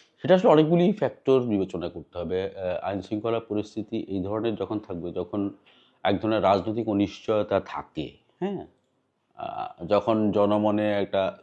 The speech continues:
স্থিতিশীলতা থাকবে না, যখন, তখন কিন্তু মানুষের, মানুষ কিন্তু অর্থনৈতিক কর্মকাণ্ডগুলি সংকুচিত হয়ে আসে। তো সেই ক্ষেত্রে হচ্ছে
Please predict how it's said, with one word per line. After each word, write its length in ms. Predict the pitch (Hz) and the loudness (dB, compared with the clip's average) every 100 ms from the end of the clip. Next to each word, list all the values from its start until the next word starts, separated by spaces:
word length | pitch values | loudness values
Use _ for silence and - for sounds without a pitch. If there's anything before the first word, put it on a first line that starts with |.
| - | -20
স্থিতিশীলতা 640 | - - 110 - 110 104 | -16 -6 -6 0 0 2
থাকবে 320 | 78 139 - | 0 -4 -6
না, 160 | 69 - - 85 | -8 -10 -10 -6
যখন, 380 | 87 - 101 98 _ _ _ _ | -6 -4 -6 -8 _ _ _ _
তখন 240 | 117 143 139 | 4 6 6
কিন্তু 160 | 135 | 8
মানুষের, 420 | 123 113 113 139 - - | 8 8 6 2 0 2
মানুষ 380 | 110 123 - - | 4 4 2 -4
কিন্তু 280 | 151 170 | -2 4
অর্থনৈতিক 540 | 107 113 - 131 143 - _ _ _ | 6 6 4 2 2 -4 _ _ _
কর্মকাণ্ডগুলি 840 | 113 117 113 117 110 110 123 151 262 - | 6 6 6 6 6 0 -2 -2 -6 -6
সংকুচিত 600 | - 139 - - - - | 0 0 0 -10 -8 -6
হয়ে 180 | - | -4
আসে। 240 | - - - _ _ - - _ _ | -6 -8 -16 _ _ -20 -20 _ _
তো 60 | 104 | 2
সেই 220 | - - | 6 6
ক্ষেত্রে 400 | 165 160 170 156 | 6 2 6 6
হচ্ছে 440 | 151 - 156 151 | 6 6 6 6